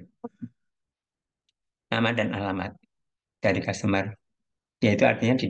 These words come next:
dalam tabel customer. Tetapi kita perlu sebelumnya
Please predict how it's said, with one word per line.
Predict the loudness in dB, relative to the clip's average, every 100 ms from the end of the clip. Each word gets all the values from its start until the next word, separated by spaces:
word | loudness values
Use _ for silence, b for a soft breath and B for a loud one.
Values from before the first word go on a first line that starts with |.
| 0
dalam | 0 2
tabel | 0 0 -2
customer. | -2 -4 -6 -6 -12 _ _ _ _ _ _ _ _
Tetapi | -4 -2 -2 0 0 0 -4 -10 _ _ _ _ _ _ _ _ _ -4
kita | -2 2 0 2
perlu | 2 2 2 2 0 -4 -10 -4
sebelumnya | -2 2 2 4 4 4 2 0